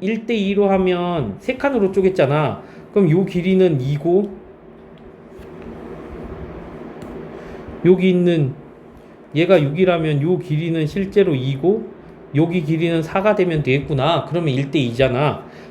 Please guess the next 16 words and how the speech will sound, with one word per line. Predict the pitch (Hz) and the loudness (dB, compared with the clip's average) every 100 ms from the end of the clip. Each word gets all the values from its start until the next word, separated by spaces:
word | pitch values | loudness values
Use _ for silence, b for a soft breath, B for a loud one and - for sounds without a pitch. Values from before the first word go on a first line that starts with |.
| - | 2
그럼 | 185 180 | 4 4
Q의 | - 254 226 | 0 2 4
좌표가 | 196 202 196 185 | 2 2 2 2
지금 | 185 165 160 | 0 -2 0
뭐야? | 135 147 - - - - - - - - - - | 2 0 -2 -12 -20 -20 -20 -20 -20 -20 -20 -20
Q의 | - 190 | 0 4
좌표가 | 180 - 151 139 160 - - | 4 2 -2 2 0 0 -2
A, | 139 180 214 220 214 - - - - - - - - | 4 4 4 -4 -8 -14 -20 -20 -20 -20 -20 -8 0
A | 165 196 | 2 2
마이너스 | 175 143 156 156 151 147 | 2 2 2 0 -2 -4
이, | 139 131 | -2 2
A | 165 220 | 2 0
콤마 | - 202 190 | -2 0 2
A | 135 175 | 2 2
마이너스 | 165 139 143 143 131 | 2 2 2 0 -4
이잖아. | 117 139 160 156 | -4 -2 0 -4